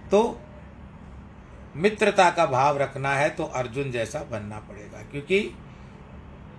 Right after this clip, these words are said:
जैसे अर्जुन का श्री कृष्ण के प्रति प्रेम था, अब हम एक और व्यक्ति को लेते हैं सुग्रीव जैसा। सुग्रीव ने भी निभाई, थोड़ा वो भी अटक भटक गया था,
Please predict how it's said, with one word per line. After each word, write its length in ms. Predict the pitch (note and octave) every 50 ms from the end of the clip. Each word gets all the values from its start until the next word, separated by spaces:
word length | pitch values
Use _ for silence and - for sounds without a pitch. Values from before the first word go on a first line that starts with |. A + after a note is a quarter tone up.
| - - - -
जैसे 300 | B2 D#3 F3 E3+ - G#3
अर्जुन 420 | G3+ - E3 D#3 D3+ C#3+ F#3 G3 G3+
का 160 | G3+ G#3+ G3+
श्री 240 | - - F#3 F#3 F3+
कृष्ण 360 | - E3+ E3 - - F#3 F3+
के 100 | F3+ F#3
प्रति 380 | F3 - D3+ C#3+ C3+ D3+ F3 F3
प्रेम 440 | E3+ - - C3+ C3+ C3+ C#3 C#3
था, 300 | B2+ - A#2+ G2 - - - - - - - - - - - - - - - - - - - - - - - -
अब 160 | D3 D3+ D3+
हम 200 | D3+ F3+ F#3 F#3 F#3+
एक 260 | F#3+ G3 F#3+ F#3+ F#3
और 160 | F3+ F#3+ G3
व्यक्ति 320 | F3+ F3 D#3+ - - E3+
को 160 | E3+ D#3 E3+ D#3+
लेते 300 | D3+ D3 C#3+ C#3+ - E3+
हैं 80 | F3 D#3+
सुग्रीव 460 | - - C#3+ B2 C3+ C3+ C3 B2+ A2+
जैसा। 380 | G2+ G#2 G2+ - - - - - - - -
सुग्रीव 460 | - - D3 C#3 D3+ F3 F#3+ F#3+ F#3+
ने 140 | F#3+ F#3 F3+
भी 120 | F#3 F#3
निभाई, 460 | F3 E3 C#3+ B2+ B2+ C3 B2+ A#2 G#2 - - - - - - - - -
थोड़ा 180 | C#3 D3 D#3+ E3+
वो 200 | E3 D3+ D#3 D#3
भी 160 | D#3 F#3 G3
अटक 300 | F#3 F#3 - F3 E3 D3+
भटक 300 | D3 C3+ C3+ D3+ E3 D#3
गया 240 | C#3 D3+ D3 C#3+ D3
था, 340 | C#3+ D#3+ E3 F3 G3+ G3